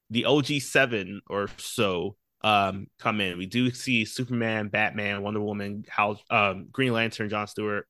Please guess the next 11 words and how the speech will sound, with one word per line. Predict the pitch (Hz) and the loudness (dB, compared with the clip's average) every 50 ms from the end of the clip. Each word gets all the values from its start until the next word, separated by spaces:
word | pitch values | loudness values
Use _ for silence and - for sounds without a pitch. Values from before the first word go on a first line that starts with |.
| _ - | _ -4
Hawkwoman, | - 107 101 - 110 101 98 98 98 | -4 -4 -2 -4 -6 -8 -6 -6 -8
and | 95 87 - | -10 -10 -4
Mar-, | 98 107 98 101 - | 0 0 0 0 0
Martian | - 110 101 - - 104 | 0 -2 -2 -2 -4 -4
Manhunter. | 98 98 98 98 101 95 - - 101 101 98 - - - - - _ _ _ _ - | -4 -4 -4 -4 -4 -6 -6 -4 -4 -4 -4 -6 -10 -20 -20 -20 _ _ _ _ 4
Uh, | 107 104 104 98 98 98 92 - | 6 6 8 6 6 4 4 4
it's | 147 143 123 | 6 6 6
a | 120 107 101 | 6 4 4
full-on | 101 - - - 269 262 - 160 120 113 | 2 0 -2 0 2 4 6 6 6 6
battle. | 101 113 107 101 98 101 101 101 104 - _ _ _ _ - | 4 4 4 4 2 2 0 -2 -4 -6 _ _ _ _ -6
Some | - - - 120 117 113 113 | 0 2 4 4 4 2 -2